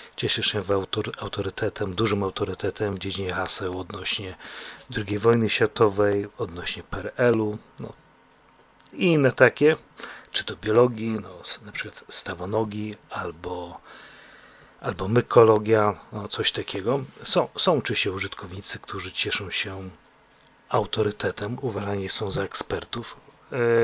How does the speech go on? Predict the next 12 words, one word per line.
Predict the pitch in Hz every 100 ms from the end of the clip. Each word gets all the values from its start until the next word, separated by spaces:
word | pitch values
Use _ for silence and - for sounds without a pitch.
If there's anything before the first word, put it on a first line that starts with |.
| 113
w | - - - - - - - - -
tych | 127 107 - - - _
dziedzinach | 135 131 110 123 127 151 - - - - _ - _ -
i | 139 139 139 139 127 - _ - - - - - - - - -
opinie | 127 - 165 131 120 113 117 104 - _ _ _ _ _
tych | - 117 104 - - - -
użytkowników | 98 104 - - 98 98 101 - 135 151
mają | 131 131 143
wpływ | 131 - 127 131 -
na | 117 117 120
decyzje | 117 110 - 98 92 113 - _
innych | 135 104 95 95 113 107 -